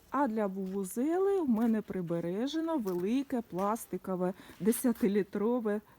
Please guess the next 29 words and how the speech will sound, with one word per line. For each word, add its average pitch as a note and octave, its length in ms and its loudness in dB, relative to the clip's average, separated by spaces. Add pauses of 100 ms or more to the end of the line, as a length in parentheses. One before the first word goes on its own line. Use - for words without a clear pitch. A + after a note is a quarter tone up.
відро. F#3 680 2 (380)
Оцю G#3+ 380 -2
як G#3 340 0
обріжу, B3+ 720 0
цю - 240 -4
накрию A3 600 0
високим F#3+ 840 -4
відром, F3 460 -4
щоб D#3+ 220 -12
вона E3 260 -6
в E3+ 60 -6
мене E3 220 -4
дуже F#3 480 -4
гарно F3 520 -6
перезимувала E3+ 1040 -2 (120)
і F#3+ 140 -2
наступний E3+ 680 -6
рік C4 360 -4 (500)
тішила D#4+ 580 -2
мене G3 360 0
своїм F#3+ 560 -2 (400)
цвітінням. E3+ 1040 -4 (420)
Ну, G#4 240 -4
а C4 40 4
на G3 140 2
сьогодні F#3 560 -4
в E3+ 60 -6
мене E3+ 300 -4
все. C4 480 -6